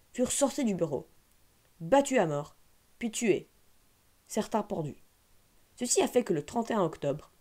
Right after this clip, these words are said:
le gouvernement soviétique a décidé de réenvahir la Hongrie pour restaurer l'ordre. Ils ont jugé que ça prendrait trois jours pour que l'armée soviétique se prépare.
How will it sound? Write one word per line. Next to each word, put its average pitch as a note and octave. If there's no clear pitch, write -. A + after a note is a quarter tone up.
le F#3+
gouvernement C4
soviétique A3
a F3
décidé G#3
de F3
réenvahir G#3+
la F3+
Hongrie D#3
pour D3
restaurer F#3
l'ordre. -
Ils C#4
ont D#4
jugé E4
que C#4
ça A3+
prendrait B3
trois D#4
jours G3+
pour -
que F#3
l'armée E3+
soviétique D#3+
se D#3+
prépare. -